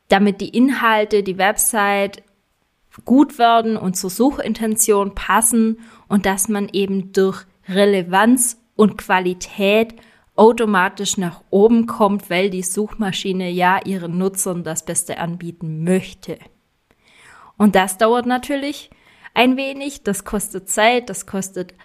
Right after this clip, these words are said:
schon auch Geld, weil es Zeit kostet und Manpower kostet, aber es braucht halt. Und da ist man nicht sofort oben dran, sondern es ist ein langwieriger Prozess, bei dem man sich Gedanken machen muss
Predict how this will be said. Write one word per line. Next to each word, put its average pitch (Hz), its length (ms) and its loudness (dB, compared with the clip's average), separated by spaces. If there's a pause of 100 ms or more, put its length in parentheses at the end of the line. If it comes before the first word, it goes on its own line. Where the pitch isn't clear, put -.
(220)
schon 269 300 4
auch 190 360 2
Geld, 220 380 -4
weil 196 160 -4
es 175 180 -12
Zeit 226 300 0
kostet 254 580 -4
und 185 140 -2
Manpower 233 640 -2
kostet, 254 680 -6 (580)
aber 233 480 2
es - 180 -8
braucht - 520 -2
halt. 143 420 -8 (240)
Und 190 640 -2
da 196 120 4
ist - 180 0
man 240 120 2
nicht 247 200 2
sofort 190 420 0
oben 180 320 -4
dran, 214 360 0 (100)
sondern 214 400 0
es 196 180 -10
ist 190 220 -8
ein 185 300 -4
langwieriger 262 760 0
Prozess, 214 600 -4
bei 196 120 -6
dem 185 200 -4
man 180 100 -6
sich 175 220 -14
Gedanken 214 500 -2
machen 220 320 0
muss 214 360 0